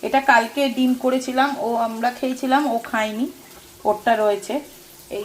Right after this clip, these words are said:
যে আলু পোস্ত, আর এটা হচ্ছে জনগণের ডাল, মানে সবাইয়ের ডাল। তো এই রান্না হয়েছে, এখন বেগুনটা এখানে হচ্ছে পোস্ত দিয়ে।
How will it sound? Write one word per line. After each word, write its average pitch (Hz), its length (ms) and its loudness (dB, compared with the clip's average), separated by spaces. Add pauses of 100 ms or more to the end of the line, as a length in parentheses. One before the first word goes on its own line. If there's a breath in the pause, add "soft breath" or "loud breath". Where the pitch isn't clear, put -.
যে 214 80 -4 (100)
আলু 190 180 -2 (100)
পোস্ত, - 340 -6 (1600)
আর 180 80 -2 (120)
এটা 208 260 0
হচ্ছে - 280 -4 (1120)
জনগণের 202 580 -6
ডাল, - 180 -2 (280)
মানে - 180 -14 (100)
সবাইয়ের 185 400 -2
ডাল। - 180 -6 (1120)
তো - 140 -8
এই 233 60 -2 (100)
রান্না 226 340 2
হয়েছে, 254 260 -2 (100)
এখন 240 160 -4 (140)
বেগুনটা 220 400 2 (100)
এখানে 240 240 -2 (120)
হচ্ছে 208 300 -4 (160)
পোস্ত 202 260 -4 (160)
দিয়ে। 254 160 -2